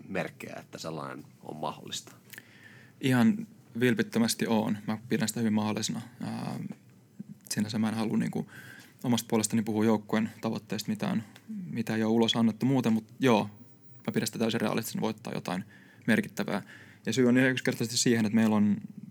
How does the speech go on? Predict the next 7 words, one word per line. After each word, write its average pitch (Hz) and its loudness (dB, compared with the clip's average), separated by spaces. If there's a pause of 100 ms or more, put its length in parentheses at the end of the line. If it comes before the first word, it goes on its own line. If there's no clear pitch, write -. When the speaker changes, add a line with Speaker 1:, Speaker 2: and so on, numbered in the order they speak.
(100)
Speaker 2:
ensinnäkin 113 -4
tosi 110 0
hyvä 104 -4
joukkue, 117 0
hyvä 117 0
valmennustiimi – 113 2 (720)
ja 104 2